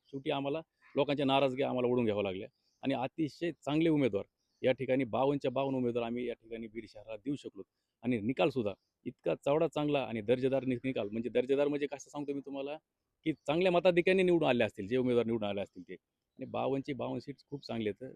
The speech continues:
बहु-, चांगल्या बहुमताने या ठिकाणी ही बीड नगरपालिका, अ, माननीय अमरसिंहजी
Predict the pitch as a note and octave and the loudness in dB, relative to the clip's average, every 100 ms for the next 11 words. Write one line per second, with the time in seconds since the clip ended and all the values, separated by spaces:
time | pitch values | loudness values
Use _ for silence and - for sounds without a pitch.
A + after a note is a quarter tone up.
0 | _ - G2 G#2+ G#2+ _ - - A2+ B2+ | _ -20 -16 -14 -16 _ -20 -20 -14 -6
1 | C3 A2+ A#2+ C3 B2+ C#3+ B2+ A#2+ A#2 A2+ | -4 -2 0 0 0 0 -2 -2 -4 -6
2 | A2 G#2+ A2+ A2 G#2+ G#2 G2 - - _ | -6 -4 -4 -4 -4 -6 -10 -12 -18 _
3 | _ _ G#2 G#2 G2+ G2+ G#2 A2+ A2 A2+ | _ _ -10 -6 -4 -4 -6 -6 -6 -6
4 | G#2+ A#2 A2 | -8 -8 -8